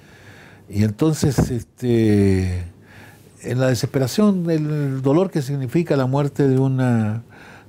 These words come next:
de una nietecita que ya tenía tres meses y medio, estaba haciendo las primeras, y, y la pena de la hija, que son, es, es,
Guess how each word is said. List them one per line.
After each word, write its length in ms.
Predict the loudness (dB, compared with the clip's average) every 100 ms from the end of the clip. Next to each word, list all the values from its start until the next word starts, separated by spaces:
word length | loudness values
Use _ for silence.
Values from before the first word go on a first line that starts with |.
| -6
de 120 | -2
una 400 | 2 2 2 0
nietecita 840 | -2 -2 -2 -4 -2 -2 0 0
que 140 | 0 -2
ya 240 | -2 -2 -6 -20 -20 -20 -20 -18 -12 -12 -12
tenía 220 | -4 -2 0
tres 220 | 0 0
meses 240 | -2 0
y 60 | -2
medio, 340 | 0 2 2
estaba 220 | 0 -2
haciendo 280 | -2 -2 -2
las 120 | -2
primeras, 400 | -4 -4 -2 -4 -6 -20 -20 -20 -20 -20 -20 -16
y, 560 | -2 2 4 4 2 2
y 40 | 0
la 120 | 2
pena 220 | 0 0
de 80 | 0
la 120 | 2
hija, 280 | 0 -2 -4
que 100 | -4
son, 360 | -4 -4 -4 -8 -14 -20 -12
es, 120 | -6 -4 -4 -2
es, 140 | -2